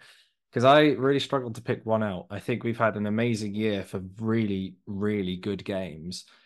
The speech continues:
but I didn't have one like I did last year where I had Neon White and I had Saturnalia, which were, like, my two standouts, which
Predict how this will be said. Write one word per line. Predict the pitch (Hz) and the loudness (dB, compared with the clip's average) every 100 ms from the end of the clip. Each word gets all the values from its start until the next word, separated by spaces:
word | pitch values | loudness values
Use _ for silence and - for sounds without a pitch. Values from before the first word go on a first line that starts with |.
| _ _ _ - | _ _ _ -2
but | 113 | 2
I | 113 | 2
didn't | 110 123 110 | 2 0 0
have | - 113 107 | 2 0 2
one | 110 104 | 0 2
like | 101 113 | 0 0
I | |
did | 98 95 | -2 0
last | 101 101 - | 2 0 0
year | 98 90 | -2 0
where | 92 | 0
I | |
had | 98 98 | 0 -2
Neon | 101 92 92 | -2 -2 -2
White | 90 87 - - | -2 -4 -10 -10
and | 95 | -6
I | 92 | -6
had | 98 90 90 | -4 -6 -6
Saturnalia, | - 85 90 87 85 85 85 | -4 -4 -4 -8 -8 -12 -10
which | 107 90 - | -8 -6 -4
were, | 95 | -4
like, | 90 90 | -4 -6
my | 98 92 | -6 -4
two | 104 | -4
standouts, | 95 104 95 95 87 - - | -4 -2 -2 -4 -6 -8 -6
which | 90 - | -4 -4